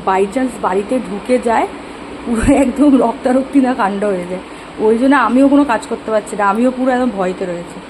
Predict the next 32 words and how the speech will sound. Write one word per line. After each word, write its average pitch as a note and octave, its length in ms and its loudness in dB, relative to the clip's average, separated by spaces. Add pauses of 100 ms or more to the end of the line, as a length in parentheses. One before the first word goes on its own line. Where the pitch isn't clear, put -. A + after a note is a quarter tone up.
(120)
ভাবুন G#3+ 360 0
কী B3+ 200 0
করবো, F#3 260 -2 (400)
কাজের A3 280 0
সময় B3 340 0
এরকম, G#3 560 -4
এরকম G3+ 260 -4 (1300)
পাগল G#3 280 0
হয়ে A3+ 120 2
যাচ্ছি G3+ 320 -2
আমি। F#3 200 -6 (500)
by G#3+ 160 0
chance D4 240 4
যদি C#4+ 260 4
ও C#4+ 120 4 (320)
বাড়িতে G#3+ 260 0
ঢুকে G3 220 -4
যায়, E3 160 -6 (560)
ব্যাস, F#3 300 -2
আর G3 140 0
ওই A3+ 160 4
দুটোও C4 260 4
আছে A3 240 2
আবার F3 180 0
ওখানে, F3 220 -6 (1400)
আমি A#3+ 160 2
পাগল A3 240 2
হয়ে G3 140 2
যাবো। F#3 200 -4 (2000)
ও G#3 60 -6
বাবা G3 260 2
আসুক, C#4 260 -2